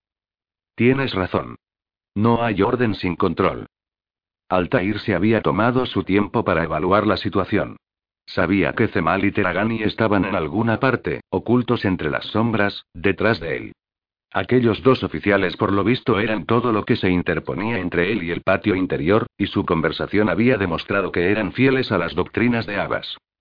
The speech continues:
Unas doctrinas que tenían que ver más con la forma de pensar de los templarios que con la de los verdaderos asesinos.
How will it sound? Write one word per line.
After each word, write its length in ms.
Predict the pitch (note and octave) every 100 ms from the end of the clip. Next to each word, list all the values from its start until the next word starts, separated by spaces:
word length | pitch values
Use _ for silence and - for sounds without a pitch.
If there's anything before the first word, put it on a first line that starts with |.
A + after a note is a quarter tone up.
| _ _
Unas 400 | - B2 B2 G#2+
doctrinas 560 | E2+ F2 F#2+ A#2+ A#2 G#2+
que 140 | F2
tenían 440 | D#2 D2+ G#2 G#2+ -
que 120 | A2+
ver 180 | G2 F#2+
más 220 | F#2+ F#2+
con 180 | A2 F2
la 80 | E2+
forma 340 | A#2+ B2+ A#2+
de 120 | G2+
pensar 400 | G2 F2 B2 B2+
de 100 | A#2
los 160 | G#2+ -
templarios 680 | C3 A2 F#2 G#2+ A#2+ A#2 -
que 100 | G2+
con 220 | G2+ E2+
la 120 | D#2+
de 100 | D2
los 180 | C#2+ G2+
verdaderos 480 | G2+ F2 E2+ G#2 G#2
asesinos. 680 | G#2 - G2+ C2+ - -